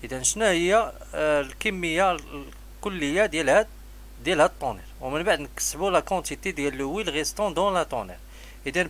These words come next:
بريميرمون شنو غادي نديرو؟ اذا بريميرمون مثلًا عندنا هاد الطونير بحال هكا. اذا الطونير غادي نوقفوه،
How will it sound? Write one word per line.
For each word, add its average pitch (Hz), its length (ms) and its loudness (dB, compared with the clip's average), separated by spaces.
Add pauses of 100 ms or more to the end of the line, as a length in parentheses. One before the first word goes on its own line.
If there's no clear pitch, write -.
بريميرمون 175 500 0
شنو 196 200 -4
غادي 175 180 0
نديرو؟ 120 320 -6 (640)
اذا 117 300 -8
بريميرمون 131 480 -4
مثلًا 143 520 0
عندنا 143 360 2
هاد 170 80 4
الطونير 131 520 0 (160)
بحال 113 200 -2
هكا. 120 340 -2
اذا 113 160 -6
الطونير 117 380 -6
غادي 110 160 -4
نوقفوه، 180 520 -4